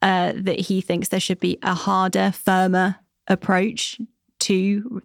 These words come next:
this relationship with China. So if there were to be a Labour government, would we see this kind of burgeoning relationship perhaps shut down even further?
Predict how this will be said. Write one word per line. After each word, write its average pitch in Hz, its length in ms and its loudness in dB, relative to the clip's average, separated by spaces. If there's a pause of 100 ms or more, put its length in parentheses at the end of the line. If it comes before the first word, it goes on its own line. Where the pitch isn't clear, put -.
this 196 180 0
relationship 185 520 -2
with 185 180 -2
China. 185 400 0
So 190 180 0
if 196 140 0
there 180 140 2
were 180 120 2
to - 140 -8
be 185 100 2
a 175 40 2
Labour 180 240 0
government, 196 380 0
would 226 200 -2
we 180 80 0
see 170 320 -2
this - 220 -4
kind 170 260 -2
of 165 160 -8 (460)
burgeoning 185 480 -2
relationship 185 760 -4
perhaps 202 380 -4
shut - 260 -6
down 214 240 0
even 208 220 0
further? 220 440 -2